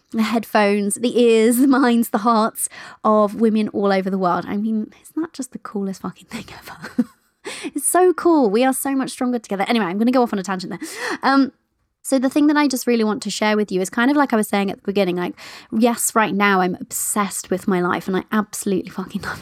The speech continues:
it. I'm sweary today, but I, I, I tend to swear when I'm in, like, a high vibe <laughs> more than anything else.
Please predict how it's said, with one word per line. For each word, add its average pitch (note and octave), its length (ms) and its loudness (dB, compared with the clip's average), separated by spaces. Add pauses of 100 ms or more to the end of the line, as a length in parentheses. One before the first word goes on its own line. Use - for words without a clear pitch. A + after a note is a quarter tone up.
it. - 160 -20
I'm - 220 -20
sweary C4 460 0
today, F#3+ 400 0
but G3 160 2
I, A3 260 -4
I, B3 160 2 (140)
I A3 60 2
tend F4 260 -2
to C4+ 80 0
swear G#3 420 2
when F3+ 100 -2
I'm F3+ 140 0
in, F#3 80 0
like, F#3+ 240 -2
a F3+ 60 0
high F#3+ 240 -2
vibe C4+ 440 2
<laughs> D#4 140 2
more A3+ 140 2
than G#3+ 180 0
anything - 480 -2
else. - 240 -12